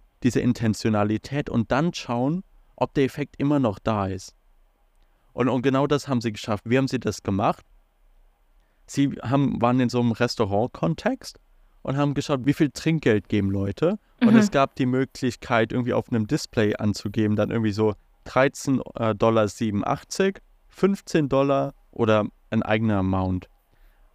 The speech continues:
Speaker 1: Und dadurch, dass aber dreizehn Dollar siebenundachtzig als Vorauswahl möglich war, ohne dass Leute das ausgewählt haben, haben sie quasi das Argument gemacht, okay,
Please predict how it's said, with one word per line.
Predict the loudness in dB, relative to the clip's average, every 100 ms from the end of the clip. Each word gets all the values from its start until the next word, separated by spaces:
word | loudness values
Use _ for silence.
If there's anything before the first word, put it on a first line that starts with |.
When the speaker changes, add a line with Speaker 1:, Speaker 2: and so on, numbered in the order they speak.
| -2
Speaker 1:
Und | 0 0 -6 -6 0
dadurch, | 2 2
dass | -2 0
aber | 2 0
dreizehn | 0 -2 0 0
Dollar | 2 2 0
siebenundachtzig | -2 -4 -2 -4 -6 -6 -2 -2 -4 _ _ _ _ 0
als | 0 0 -4 -18 -20 -6
Vorauswahl | 0 4 4 2 2 2 0 0 2 2 -2 -6
möglich | -4 0 0 -2 -6 -6 -4
war, | -4 -2
ohne | 0 0
dass | 0 0
Leute | 2 0 -2
das | -8 -4
ausgewählt | -2 -2 -2 0 0 0
haben, | -2 -4 _ -4
haben | -2
sie | 0 -2
quasi | 0 2 0
das | -2 -2
Argument | -4 -2 0 0 -2
gemacht, | -4 -2 -4 -6 _ _
okay, | -10 -4 0 0